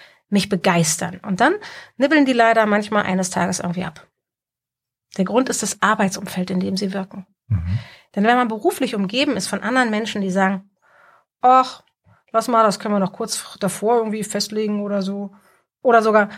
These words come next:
Speaker 1: "Nee, das bereiten wir nicht vor, das merkt sowieso keiner." Dann ist es echt schwer, am Ball zu bleiben.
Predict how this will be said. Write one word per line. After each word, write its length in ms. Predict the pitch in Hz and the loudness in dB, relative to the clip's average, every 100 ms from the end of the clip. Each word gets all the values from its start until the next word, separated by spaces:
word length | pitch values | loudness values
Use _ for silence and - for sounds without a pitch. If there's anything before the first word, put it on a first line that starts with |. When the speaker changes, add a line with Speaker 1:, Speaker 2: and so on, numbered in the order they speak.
| - | -10
Speaker 1:
"Nee, 480 | 165 160 151 151 190 | -2 2 2 4 4
das 140 | 190 - | 4 0
bereiten 400 | 165 - 185 247 | -4 -6 -2 2
wir 80 | |
nicht 200 | 185 165 | 2 2
vor, 260 | - - 170 | -2 0 2
das 200 | 175 175 | 2 2
merkt 180 | 175 175 | 0 2
sowieso 440 | 190 185 156 214 | 4 4 4 2
keiner." 500 | - - 170 170 165 156 - _ _ _ _ - | 0 0 2 2 0 -6 -18 _ _ _ _ -10
Dann 80 | 190 | -6
ist 80 | 208 | -4
es 200 | - - - | -6 -10 -8
echt 260 | 208 185 - | -8 -6 -6
schwer, 260 | - 180 | -2 -2
am 100 | 165 | -2
Ball 160 | 165 160 | -4 -8
zu 120 | 180 | -10
bleiben. 400 | 190 180 196 _ | -10 -10 -12 _